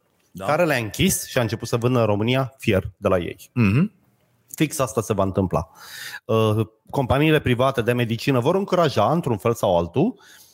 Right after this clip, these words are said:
Speaker 2: dispariția sau degradarea spitalelor de stat ca să ne trimită la ei și abia atunci ne vor da cu niște tarife în cap de vom sări în sus. Și ce a făcut fătuca asta de la Sănătate, marioneta lui Veve, altă marioneta a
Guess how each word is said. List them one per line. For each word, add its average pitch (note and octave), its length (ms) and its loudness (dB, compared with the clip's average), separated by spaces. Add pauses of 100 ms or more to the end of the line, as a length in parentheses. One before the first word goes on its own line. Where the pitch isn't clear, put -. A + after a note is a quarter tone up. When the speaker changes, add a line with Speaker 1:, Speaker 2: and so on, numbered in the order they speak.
(100)
Speaker 2:
dispariția C#3+ 760 0
sau A#2 160 -2
degradarea A#2+ 600 2
spitalelor A2 540 -2
de F2 100 -8
stat G3+ 380 -2
ca D3 160 0
să - 120 -4
ne B2 120 2
trimită A#2+ 420 -2
la G#2+ 140 2
ei D#3 60 2
și D3 80 -6
abia C3+ 160 2
atunci C3 240 -4
ne A#2+ 80 -4
vor G#2 160 0
da A#2+ 120 0
cu B2 100 -8
niște A2 200 -4
tarife A#2 340 -2
în F#2+ 80 -4
cap - 340 -2 (140)
de A2+ 120 -2
vom G#2 180 2
sări F#2+ 220 0
în F#2 80 0
sus. - 320 -10 (520)
Și - 160 -6
ce B2+ 100 -2
a E3+ 80 2
făcut F#3+ 340 0
fătuca D#3 420 0
asta D#3 220 0
de G#2+ 80 2
la G2+ 100 2
Sănătate, G2+ 760 0 (300)
marioneta A2 680 2
lui G#2+ 260 0
Veve, G2 500 0
altă C3 320 0
marioneta B2 540 2
a G#2 240 -2